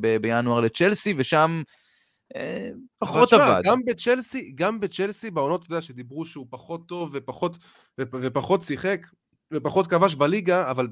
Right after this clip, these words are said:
Speaker 2: ב-, בקמפיין ש-, שהם זכו בליגת האלופות,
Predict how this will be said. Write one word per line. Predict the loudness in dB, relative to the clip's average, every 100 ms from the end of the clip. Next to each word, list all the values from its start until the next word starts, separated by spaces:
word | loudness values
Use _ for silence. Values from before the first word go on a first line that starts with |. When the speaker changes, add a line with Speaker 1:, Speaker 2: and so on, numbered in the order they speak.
| -2
Speaker 2:
ב-, | 0 0
בקמפיין | -4 -4 2 2 2
ש-, | -2 -2
שהם | -2 -2
זכו | -2 0
בליגת | 2 2 4
האלופות, | 4 4 4 2